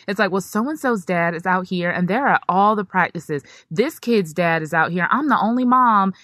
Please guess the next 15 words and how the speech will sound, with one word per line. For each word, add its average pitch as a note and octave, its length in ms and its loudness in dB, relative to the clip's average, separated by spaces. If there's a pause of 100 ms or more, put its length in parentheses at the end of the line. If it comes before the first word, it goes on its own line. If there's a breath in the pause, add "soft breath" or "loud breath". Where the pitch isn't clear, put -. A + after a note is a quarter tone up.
(100)
at A#3 140 0
the A#3 80 -2
football A3+ 420 2
practice. E3+ 420 -2
It's G#3+ 120 -8
a G3 80 0
whole A#3 180 -2
bunch B3 160 -4
of G#3 80 -8
dads A3+ 360 -2
out E3+ 200 -2
here." C#3+ 380 -10 (360)
And F#3+ 160 0
you D#4 240 -2
were G#3+ 380 0